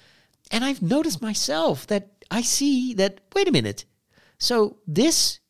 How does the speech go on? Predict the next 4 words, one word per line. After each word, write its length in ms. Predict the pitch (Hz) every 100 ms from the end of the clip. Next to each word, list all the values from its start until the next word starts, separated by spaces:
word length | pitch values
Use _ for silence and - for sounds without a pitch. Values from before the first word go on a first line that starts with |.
| _
yogurt, 760 | 139 120 104 104 151 320 - - _ _ _ _ _ _ _ _ -
dairy-based, 1000 | 123 117 226 139 104 92 131 233 - - _ _
is 460 | 165 151 135 113 -
one 720 | - 143 143 175 196 196 196